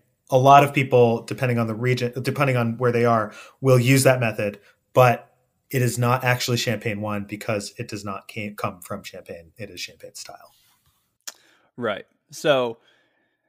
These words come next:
Speaker 2: if you're out there, you're drinking whatever you might be drinking that's bubbly, uh, by all means, call us Champagne, but be
Speaker 1: <laughs>
Speaker 2: warned, there could be, <laughs> there could be someone amongst you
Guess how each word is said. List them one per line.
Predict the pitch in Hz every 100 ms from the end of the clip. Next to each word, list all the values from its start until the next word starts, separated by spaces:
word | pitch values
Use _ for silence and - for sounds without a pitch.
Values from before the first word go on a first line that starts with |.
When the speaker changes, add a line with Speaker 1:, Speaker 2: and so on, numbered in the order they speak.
| _ _ -
Speaker 2:
if | 151
you're | 190 175
out | 160 156
there, | 160 156 151 147 - _ _
you're | 127
drinking | 123 135 131 127 123 123 120 117 117 - _ -
whatever | 120 113 120 123
you | 117
might | 117 117
be | 117
drinking | 117 117 113 113
that's | 113 -
bubbly, | 110 110 110 107 110 _ _ _ _ _ _ -
uh, | 117 110 110 107 - _ _ _ _ _ _ _ _ _
by | 170 180
all | 175
means, | 151 117 104 -
call | - 143
us | 139
Champagne, | - 113 104 107 85 101
but | 127 123 120 - _ _ - 131
be |
Speaker 1:
<laughs> | 131
Speaker 2:
warned, | 143 147 90 50 -
there | 117 120
could | 135
be, | 127 147 - - - -
<laughs> | _ - - _ -
there | 123
could | - 123
be | 131
someone | - 131 135 139 131 _ -
amongst | 123 127 127 117 -
you | - -